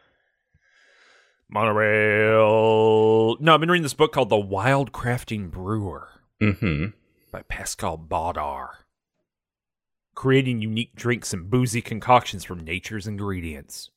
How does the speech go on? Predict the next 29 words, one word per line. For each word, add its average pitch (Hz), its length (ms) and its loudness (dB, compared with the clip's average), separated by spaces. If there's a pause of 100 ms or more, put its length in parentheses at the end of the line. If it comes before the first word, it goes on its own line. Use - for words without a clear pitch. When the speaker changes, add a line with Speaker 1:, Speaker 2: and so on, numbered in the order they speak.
(160)
Speaker 2:
Mm-hmm. 101 560 0 (720)
Speaker 1:
And 113 160 -6
I'm, 117 220 0
I'm 131 160 0
reading 151 320 2
it - 100 -6
and 110 80 -6
I'm 104 120 -2
thinking, 92 480 -4 (840)
"Am 156 140 -14
I 185 120 2
gonna 302 200 4
get - 180 0
botulism 117 880 0 (1400)
<laughs> - 80 2
by 113 160 6 (120)
wild 127 340 6
crafting - 460 4
with - 160 -4
cactus - 400 2
pears 160 280 2
I 113 100 -4
find 120 260 0
in 123 80 -4
my 98 100 -8
yard?" 90 380 2
Speaker 2:
<laughs> - 40 -8 (3000)
My 123 180 8
wife, 123 380 8